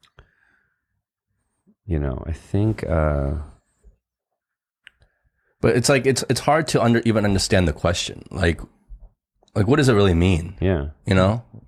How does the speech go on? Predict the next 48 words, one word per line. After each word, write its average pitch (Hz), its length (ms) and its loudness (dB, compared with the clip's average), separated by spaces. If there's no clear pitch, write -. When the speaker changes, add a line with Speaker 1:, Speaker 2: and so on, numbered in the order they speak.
Speaker 2:
What 117 100 2
does 135 80 0
that 143 140 0
question 113 260 0
really 90 220 4
mean? 80 260 2
What 104 100 4
is 107 100 0
it 110 60 4
really 90 200 4
trying 90 160 0
to 80 80 0
get 82 140 -2
at, - 200 -8
get 80 160 0
at? 76 160 -8
Like, 107 100 0
what 120 100 4
do 131 60 4
you 117 60 2
do 98 160 2
differently 80 380 2
than 92 100 2
Speaker 1:
Right. 90 100 6
Speaker 2:
other 80 80 0
people? - 420 -8
Speaker 1:
So 107 360 2
the 107 180 2
way 123 260 6
I 117 40 4
took 117 300 -2
it 98 100 4
is 85 160 2
that, 80 320 0
like, 120 200 2
stuff - 320 0
that 90 120 4
I 87 80 6
think 90 260 -2
is 82 140 -2
normal, 92 500 0
when 90 240 2
other 87 240 2
people 90 320 0
observe 78 440 0
that 78 260 2
particular 80 440 -4
behavior, 82 640 -2